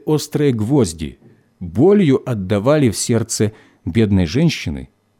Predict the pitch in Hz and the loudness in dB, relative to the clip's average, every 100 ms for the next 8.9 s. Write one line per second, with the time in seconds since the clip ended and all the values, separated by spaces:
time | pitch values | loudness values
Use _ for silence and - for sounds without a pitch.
0 | _ - 80 71 104 156 127 101 92 82 | _ -6 -6 -4 -2 0 0 0 -2 -4
1 | 73 65 _ _ _ _ - - 135 127 | -8 -14 _ _ _ _ -12 -4 0 2
2 | 110 95 87 82 - - _ _ _ _ | 2 0 -4 -6 -8 -16 _ _ _ _
3 | _ _ _ _ - 127 - 90 135 147 | _ _ _ _ -10 -8 -6 -2 -2 0
4 | 147 143 175 160 - 175 156 156 156 185 | -2 0 0 0 -2 -6 -2 -2 0 2
5 | 170 170 160 156 180 180 101 - - _ | 2 2 0 0 2 2 0 -4 -16 _
6 | _ _ _ _ - 87 80 151 208 135 | _ _ _ _ -12 -8 0 2 2 0
7 | 92 64 - - _ _ _ _ - 90 | -6 -8 -16 -20 _ _ _ _ -2 -2
8 | - 104 95 90 92 113 165 139 82 | -2 -2 0 0 2 2 2 2 -2